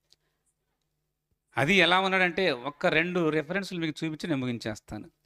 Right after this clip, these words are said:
సామెతల గ్రంథం, ప్రియమైన దేవుని పిల్లలు, సామెతల గ్రంథం ఎనిమిదవ అధ్యాయం. యేసుక్రీస్తు వారు ప్రారంభంలోనే దేవునితోనే ఉన్నాడు, దేవునితోనే.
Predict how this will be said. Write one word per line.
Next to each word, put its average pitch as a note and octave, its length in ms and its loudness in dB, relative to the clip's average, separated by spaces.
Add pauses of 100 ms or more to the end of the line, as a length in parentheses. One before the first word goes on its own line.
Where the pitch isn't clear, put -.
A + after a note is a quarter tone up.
(460)
సామెతల F3+ 460 4
గ్రంథం, E3 480 -2 (500)
ప్రియమైన D3+ 420 0
దేవుని C3+ 300 0
పిల్లలు, C3 200 -6
సామెతల B2+ 400 -4
గ్రంథం D3 220 0
ఎనిమిదవ D3+ 280 2
అధ్యాయం. D3 420 0 (1700)
యేసుక్రీస్తు F3+ 640 0
వారు E3 400 2
ప్రారంభంలోనే F3 760 0
దేవునితోనే D#3+ 720 0
ఉన్నాడు, D3+ 420 -2
దేవునితోనే. E3 680 -4